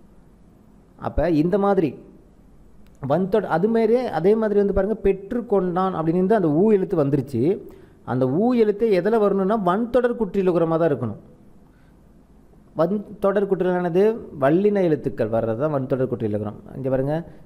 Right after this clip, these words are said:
இத்து, இர்ருல வல்லின எழுத்து தான். அப்ப ஊங்கிற எழுத்தும் வரணும். ஓகேங்களா? ஊங்கிற எழுத்தும் வரணும். ஆனா அதுக்கு முன்னாடி இருக்கிற எழுத்து வந்து பார்த்தா நமக்கு என்ன ஆகணும்? வன்தொடர் குற்றியலுகரமா இருக்கணும். அப்படி இருந்தா உங்களுக்கு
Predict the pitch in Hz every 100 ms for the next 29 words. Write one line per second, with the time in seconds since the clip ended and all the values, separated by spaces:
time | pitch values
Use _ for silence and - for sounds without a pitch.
0 | - 135 139 139 - 165 165 - - 139
1 | 143 147 165 151 160 127 143 165 135 -
2 | 113 - - - - 143 180 123 147 196
3 | 190 175 165 196 160 117 107 123 220 277
4 | - - - - - - 139 135 123 131
5 | 117 107 135 185 190 180 165 196 143 123
6 | 170 240 175 185 170 160 170 202 196 190
7 | 170 165 170 160 160 170 185 160 151 220
8 | 269 - 143 170 180 147 123 107 127 190
9 | 190 190 175 147 147 135 127 135 120 117
10 | 113 113 131 135 143 190 156 143 254 339